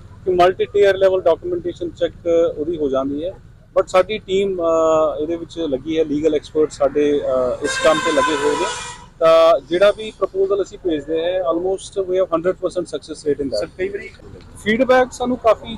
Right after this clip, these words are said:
Speaker 1: ਚੰਗਾ ਆ ਰਿਹਾ ਲੋਕਾਂ ਵੱਲੋਂ। ਅਸੀਂ ਵੀ ਇੰਟਰੈਕਟ ਕਰਦੇ ਹਾਂ ਲੋਕਾਂ ਨਾਲੋਂ। ਜਦੋਂ ਤੋਂ ਪੰਜਾਬ ਸਰਕਾਰ ਦੀ ਮੁਹਿੰਮ ਸਟਾਰਟ ਹੋਈ ਹੈ ਉਸ ਤੋਂ ਬਾਅਦ there is quite positive feedback and importantly ਲੋਕੀ ਹੁਣ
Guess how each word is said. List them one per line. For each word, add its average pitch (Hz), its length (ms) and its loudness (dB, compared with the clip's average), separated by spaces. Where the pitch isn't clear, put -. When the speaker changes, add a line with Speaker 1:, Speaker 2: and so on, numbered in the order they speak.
Speaker 1:
ਚੰਗਾ 180 300 4
ਆ 165 100 4
ਰਿਹਾ 170 160 4
ਲੋਕਾਂ 151 300 -2
ਵੱਲੋਂ। 156 280 0
ਅਸੀਂ 185 220 -2
ਵੀ 190 80 -2
ਇੰਟਰੈਕਟ 165 420 0
ਕਰਦੇ 156 320 -4
ਹਾਂ 156 320 -4
ਲੋਕਾਂ 147 500 2
ਨਾਲੋਂ। 135 240 -4
ਜਦੋਂ 170 260 2
ਤੋਂ 196 200 2
ਪੰਜਾਬ 160 640 0
ਸਰਕਾਰ 151 420 2
ਦੀ - 100 -6
ਮੁਹਿੰਮ 160 240 0
ਸਟਾਰਟ 147 300 4
ਹੋਈ 135 260 -4
ਹੈ 165 100 -2
ਉਸ 185 100 -2
ਤੋਂ 226 140 4
ਬਾਅਦ 214 240 4
there 214 140 2
is - 60 -4
quite 208 240 2
positive 185 560 0
feedback 208 320 2
and 226 120 0
importantly 226 880 0
ਲੋਕੀ 220 380 -2
ਹੁਣ 226 380 2